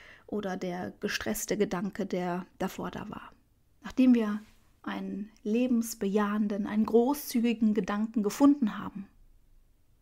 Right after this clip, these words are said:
zu diesem Menschen oder dieser Sache oder unserem Zustand,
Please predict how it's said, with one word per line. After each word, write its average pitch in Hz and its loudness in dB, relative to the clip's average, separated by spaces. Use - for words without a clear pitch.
zu - -6
diesem 208 0
Menschen 202 -2
oder 190 -6
dieser 202 -4
Sache 196 -8
oder 190 -8
unserem 220 0
Zustand, 208 -4